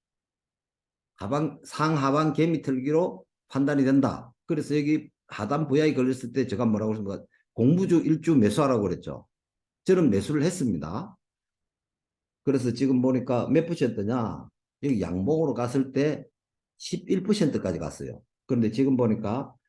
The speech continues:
팔점오 퍼센트입니다. 여기 지금 팔점오 퍼센트예요. 그래도 익절 안 하고 내일 온다. 왜? 내일 여기에 분홍색 점선이 나와 있기 때문에 여기 힘 받는 자리죠. 오히려 오늘 아직 장이 종료가 안 됐지만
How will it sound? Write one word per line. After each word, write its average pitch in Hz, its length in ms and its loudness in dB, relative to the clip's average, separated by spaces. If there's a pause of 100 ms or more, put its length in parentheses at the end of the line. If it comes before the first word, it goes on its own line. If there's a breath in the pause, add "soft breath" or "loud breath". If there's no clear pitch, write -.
(300)
팔점오 160 480 0
퍼센트입니다. 78 720 -4 (580)
여기 80 480 -6
지금 78 260 -10
팔점오 120 420 0
퍼센트예요. 110 600 -4
그래도 127 280 0
익절 123 300 0
안 104 120 -2
하고 117 160 0
내일 135 220 4
온다. 110 280 0
왜? 101 320 -2 (280 loud breath)
내일 131 400 2
여기에 143 440 -2 (440)
분홍색 139 640 0 (460)
점선이 180 440 2
나와 98 260 0
있기 98 200 -6
때문에 80 360 -4
여기 160 160 0
힘 180 180 0
받는 190 280 4
자리죠. 80 480 -4 (500)
오히려 156 760 4 (260)
오늘 156 340 4
아직 135 200 0
장이 170 300 0
종료가 117 320 2
안 101 80 0
됐지만 110 500 -2